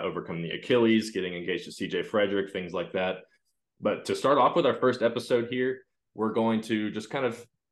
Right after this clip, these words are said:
pre-, or, uh, recap kind of how the season has gone for Kentucky. Um, obviously, things are not off to a great start here, but the season is not even close to over. There's a big, big matchup tonight here in Lexington against the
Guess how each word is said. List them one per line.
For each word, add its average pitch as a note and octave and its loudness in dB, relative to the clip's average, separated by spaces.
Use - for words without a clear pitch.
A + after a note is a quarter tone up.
pre-, G#3+ 2
or, C3+ 0
uh, A#2+ 4
recap E3 0
kind C#3 -2
of A#2 -8
how B2 0
the A2+ -4
season A2+ -2
has A2 0
gone A2 -2
for A2 -4
Kentucky. G#2+ -2
Um, F#2 0
obviously, G#2+ 2
things G#2+ 0
are G2+ 0
not G#2 2
off G2+ 2
to G#2+ 2
a F#2+ 2
great G#2+ 0
start A2+ 2
here, A2 2
but G#2 -4
the G2 -10
season F#2+ -6
is F2 -6
not G2+ 0
even F#2 -4
close A2 2
to G#2 -2
over. A#2 4
There's G2+ 0
a - -4
big, A2 0
big G#2 0
matchup F#2+ -6
tonight G2 -2
here F#2+ 2
in F2+ -2
Lexington F#2 -4
against F2 -6
the F#2 -6